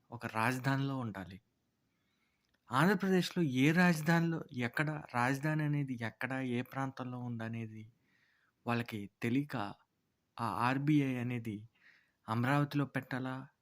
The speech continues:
లేదా విశాఖపట్నంలో పెట్టాలా అని ఈ పది సంవత్సరాలలో, ఆ, వాళ్ళు రాకుండా వెళ్ళిపోయారు. అలాగే, so, for example,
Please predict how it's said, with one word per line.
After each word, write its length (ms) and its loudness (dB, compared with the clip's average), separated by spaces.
లేదా 280 -2
విశాఖపట్నంలో 840 -4
పెట్టాలా 480 -4
అని 260 -6
ఈ 180 2
పది 320 2
సంవత్సరాలలో, 960 0
ఆ, 80 -8
వాళ్ళు 380 -2
రాకుండా 460 2
వెళ్ళిపోయారు. 600 -4
అలాగే, 400 4
so, 200 2
for 200 2
example, 500 2